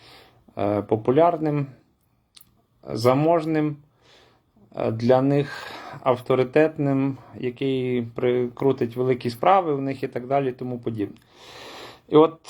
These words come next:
що вам хочу сказати про тенденції. Загалом вони вже дуже сильно поміняли свою риторику. Якщо раніше це навіть, м, вони з нами не здоровалися, дуже зверхньо себе поводили і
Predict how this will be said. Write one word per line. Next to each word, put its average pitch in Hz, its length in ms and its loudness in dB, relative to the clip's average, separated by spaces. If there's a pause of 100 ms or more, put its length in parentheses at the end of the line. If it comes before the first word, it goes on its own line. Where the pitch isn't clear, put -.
(300)
що - 180 0
вам 143 120 4
хочу 131 260 -2
сказати 127 440 0
про 117 160 -4
тенденції. 117 640 0
Загалом 139 440 2
вони 135 220 0
вже 127 340 2 (520)
дуже 135 240 0
сильно 131 320 0
поміняли 127 500 2
свою 127 260 0
риторику. 156 520 2
Якщо 127 280 -2
раніше 135 400 -2
це 120 160 -4
навіть, 127 500 -2
м, 123 720 -2
вони 123 440 0
з 117 240 -8
нами 123 260 0
не 120 160 0
здоровалися, 127 840 0 (560)
дуже 127 420 -2
зверхньо 131 420 2
себе 127 240 -2
поводили 127 640 0
і 120 280 -2